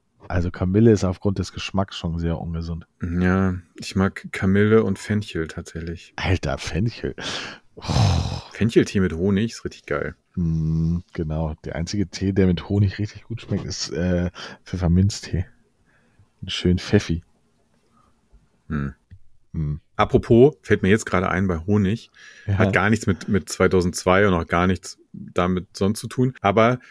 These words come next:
Speaker 2: ich war ja jetzt drei Tage in, in Süddeutschland,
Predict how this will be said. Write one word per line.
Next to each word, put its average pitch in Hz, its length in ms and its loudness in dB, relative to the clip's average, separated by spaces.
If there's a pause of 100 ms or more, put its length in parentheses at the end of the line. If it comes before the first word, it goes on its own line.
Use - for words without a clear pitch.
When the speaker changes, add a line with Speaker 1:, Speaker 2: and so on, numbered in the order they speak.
(160)
Speaker 2:
ich 87 180 -6
war 95 140 4
ja 113 160 8
jetzt 107 520 2
drei 98 180 2
Tage 113 380 2
in, 98 340 2
in 101 280 0
Süddeutschland, 131 760 -2